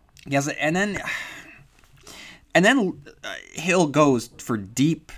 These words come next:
nerdism here. Uh, he has a conversation about being a brown coat. Uh, and for those of you who don't know, I mean, that's, that's Trekkies for the Firefly crowd. Um, but I think that the creme de la creme here is the fact that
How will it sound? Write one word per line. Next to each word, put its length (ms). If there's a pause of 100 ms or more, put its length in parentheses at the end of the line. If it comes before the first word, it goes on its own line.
(140)
nerdism 920
here. 420
Uh, 460 (720)
he 880
has 140
a 40
conversation 460
about 100
being 180
a 40
brown 340
coat. 320 (400)
Uh, 260
and 140
for 100
those 200
of 80
you 120
who 140
don't 300
know, 480
I 100
mean, 160
that's, 380
that's 280
Trekkies 640
for 140
the 80
Firefly 580
crowd. 440 (400)
Um, 460 (180)
but 200
I 60
think 280
that 120
the 60
creme 240
de 80
la 80
creme 320
here 420
is 200
the 80
fact 320
that 360